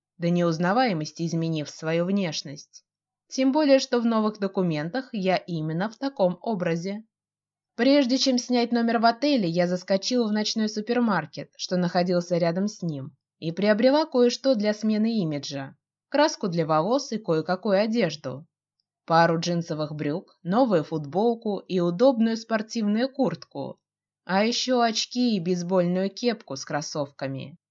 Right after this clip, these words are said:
На этом мои деньги почти закончились. Кредитные карты я давно уже выбросила, как и телефон. Мне он больше не нужен. Да и отследить меня по нему было проще простого.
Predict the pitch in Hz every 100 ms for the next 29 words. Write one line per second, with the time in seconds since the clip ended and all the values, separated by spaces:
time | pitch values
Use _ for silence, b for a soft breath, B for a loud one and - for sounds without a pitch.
0 | _ _ - 190 226 254 254 262 254 240
1 | 220 175 196 208 233 214 185 - 170 180
2 | 180 180 151 - 147 147 151 - _ _
3 | _ _ 190 185 180 185 196 196 214 202
4 | 208 202 196 208 233 285 185 160 156 160
5 | 151 143 165 156 165 160 165 190 220 269
6 | 202 147 143 _ _ _ - 220 262 269
7 | 262 247 262 247 - 269 277 233 147 143
8 | 135 135 _ _ _ 160 175 185 185 -
9 | 226 226 220 214 226 254 208 190 196 190
10 | 175 160 170 180 190 180 160 170 190 214
11 | - 170 143 139